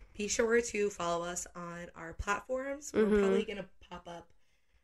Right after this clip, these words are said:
Speaker 1: multiple times there to, um, you can, like, ask in there. So my
Speaker 2: Yeah.
Speaker 1: Instagram is Sam Page Pix, P I X.
Speaker 2: And mine is bald underscore baddie, B A D D I E.
Speaker 1: And be sure to subscribe.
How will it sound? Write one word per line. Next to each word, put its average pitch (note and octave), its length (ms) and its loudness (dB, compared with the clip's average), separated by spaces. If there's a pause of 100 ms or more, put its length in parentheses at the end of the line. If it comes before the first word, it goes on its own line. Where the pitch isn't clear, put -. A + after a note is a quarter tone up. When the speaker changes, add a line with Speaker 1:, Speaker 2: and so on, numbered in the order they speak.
(260)
Speaker 1:
multiple G3 460 -2
times E3 580 -6
there F3 540 0
to, E3+ 300 -4
um, D#3+ 300 -10 (1300)
you F3+ 100 -8
can, F#3 100 0
like, E3+ 180 -2 (120)
ask E3+ 320 2
in F3 240 -6
there. F3 260 4
So F3+ 200 -4
my F3+ 280 2
Speaker 2:
Yeah. F#3+ 120 4
Speaker 1:
Instagram F3+ 500 0
is E3+ 240 -4
Sam E3 300 -2
Page E3+ 340 -2
Pix, - 320 -4
P - 160 -6
I D#3+ 80 -6
X. - 500 -12
Speaker 2:
And G#3+ 140 2
mine G3 220 8
is G3+ 140 4
bald F#3+ 380 8
underscore F#3 720 6
baddie, G3 600 2
B G3 220 2
A E3 180 2
D G3+ 160 0
D F#3+ 200 0
I E3 200 0
E. G#3 100 2
Speaker 1:
And G#3 640 -4
be A3 140 -12
sure A3 420 -6 (100)
to G#3 440 -6 (400)
subscribe. F#3 600 -6